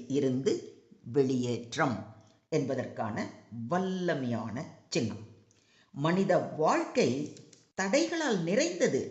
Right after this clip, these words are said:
ஆனால் தேவன் மட்டும் அவற்றை உடைக்கக்கூடியவர். தேவன் முன்பாக செல்கிறார்,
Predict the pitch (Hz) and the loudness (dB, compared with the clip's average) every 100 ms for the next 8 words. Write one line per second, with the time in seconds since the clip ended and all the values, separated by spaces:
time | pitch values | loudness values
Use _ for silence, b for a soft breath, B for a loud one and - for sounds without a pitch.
0 | - 127 135 120 113 135 160 113 104 B | -8 -6 -4 -4 -2 0 0 -2 -6 B
1 | B B B 123 127 156 151 151 139 147 | B B B -6 0 2 2 0 0 0
2 | 196 - - - 262 262 - - 123 110 | -2 -4 -16 -2 0 0 -10 -8 -6 -6
3 | - 98 98 - 135 120 - 123 - 120 | -6 -8 -10 -8 -4 -4 -6 -10 -10 -10
4 | 95 98 101 - - b b b b 120 | -8 -10 -14 -16 -20 b b b b -2
5 | 147 175 190 143 - - - 170 185 214 | 2 2 2 0 -2 -6 -10 0 2 2
6 | 214 180 131 107 - - 139 98 104 - | 2 2 0 0 -4 -4 -4 -4 -6 -8